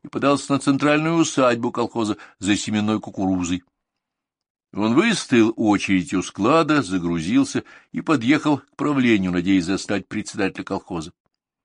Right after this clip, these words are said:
Колхозная контора размещалась в новом двухэтажном доме, украшенном по фасаду цветной керамической плиткой. Коридорные стены были обшиты деревом под дуб.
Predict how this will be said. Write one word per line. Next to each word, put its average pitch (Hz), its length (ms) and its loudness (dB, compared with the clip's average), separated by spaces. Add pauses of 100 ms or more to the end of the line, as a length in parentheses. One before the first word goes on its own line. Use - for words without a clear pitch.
(920)
Колхозная 92 640 0
контора 180 520 0
размещалась 165 680 -2
в 131 60 -2
новом 165 300 -2
двухэтажном 147 640 -4
доме, 90 380 0 (220)
украшенном 104 680 -2
по 95 80 -14
фасаду 101 480 0 (220)
цветной 101 480 0
керамической 95 580 -2
плиткой. - 380 -6 (440)
Коридорные 92 520 0
стены 101 380 -2
были 104 160 0
обшиты 107 420 -2
деревом 95 460 0
под 90 240 -8
дуб. 85 220 -10